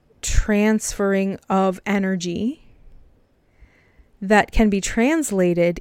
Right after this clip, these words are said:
into words and thoughts and pictures and images. But when I hear a medium saying, "He says to me," "He tells me,"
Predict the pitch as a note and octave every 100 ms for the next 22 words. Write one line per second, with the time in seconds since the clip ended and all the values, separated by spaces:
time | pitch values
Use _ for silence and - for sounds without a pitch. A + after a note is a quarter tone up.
0 | - A#3+ C4+ C4 - F3+ E3+ F3+ - F#3+
1 | - - - - _ _ _ _ F#3+ F#3+
2 | F3+ F3 F3+ F3 - - F#3 - F3+ E3+
3 | - - - G3 F3+ - F3+ - F3+ F3+
4 | F3+ F#3+ - G3 F#3 E3+ F3 F3+ F#3+ -
5 | - _ _ _ _ _ _ _ _ _
6 | _ _ _ _ _ _ _ G3+ G#3+ G#3+
7 | A3 G#3+ - C4 D4 B3+ A3+ A3+ G#3+ F#3+
8 | F#3 F#3+ F#3 F3+ F3+ F3+ F3+ - - -
9 | _ _ _ _ _ _ - A#3+ A3+ G3+
10 | G#3+ G3+ F#3 - - F#3 F#3 E3+ F3 -
11 | - - - - - _ _ _ _ _
12 | _ _ _ - G3+ - G#3 G3 F#3 E3+
13 | F3 G2+ G1+ F3+ - -